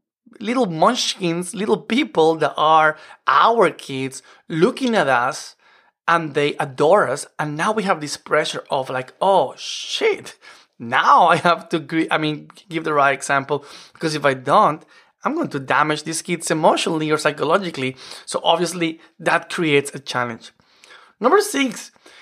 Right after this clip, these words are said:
has to do with the previous show. It's all about procrastination. And procrastination is something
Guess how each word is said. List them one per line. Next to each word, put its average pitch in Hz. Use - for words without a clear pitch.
has 202
to 214
do 202
with 196
the 156
previous 175
show. 165
It's -
all 165
about 220
procrastination. 151
And 165
procrastination 202
is 415
something 226